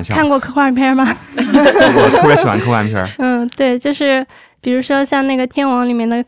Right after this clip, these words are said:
Speaker 2: 可能性，我觉得是有可能性存在的。
Speaker 1: 天王里面的可能性是？
Speaker 2: 就是超级智能意味着它可以自己去决定，就失控的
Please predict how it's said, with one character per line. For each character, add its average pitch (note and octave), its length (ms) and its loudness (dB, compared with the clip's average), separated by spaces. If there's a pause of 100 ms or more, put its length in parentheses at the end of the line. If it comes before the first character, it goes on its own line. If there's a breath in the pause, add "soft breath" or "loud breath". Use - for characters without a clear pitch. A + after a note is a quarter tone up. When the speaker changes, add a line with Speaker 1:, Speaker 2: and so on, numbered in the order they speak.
Speaker 2:
可 B3+ 100 -2
能 A#3 180 -2
性， B3+ 220 -4
我 A#3 80 -2
觉 A3+ 100 -4
得 A3+ 140 -2
是 A#3+ 320 -2
有 A3+ 220 -2 (100)
可 - 160 -4
能 A3+ 220 -4
性 A#3+ 260 -6
存 B3 380 -4
在 A#3+ 180 -4
的。 A3+ 100 -4
Speaker 1:
天 G#2+ 40 -6
王 G2+ 80 -8
里 G2 100 -10
面 F#2 80 -12
的 F#2+ 40 -18 (120 soft breath)
可 - 160 -20
能 F#2+ 100 -12
性 G2+ 160 -10
是？ - 200 -16
Speaker 2:
就 - 100 -2
是 - 180 -4 (960 soft breath)
超 F#4 200 -4
级 D#4 120 -2
智 D#4+ 120 -6
能 D4+ 200 -2
意 D#4 80 -2
味 D4 160 -2
着 B3 440 -4
它 - 120 -8
可 D#4 120 -4
以 B3+ 120 -2 (300)
自 - 140 -6
己 B3 100 -2
去 A#3+ 160 -12
决 - 220 -8
定， - 160 -8
就 C#4+ 100 -4
失 - 180 -6
控 F#4 220 0
的 D4+ 180 0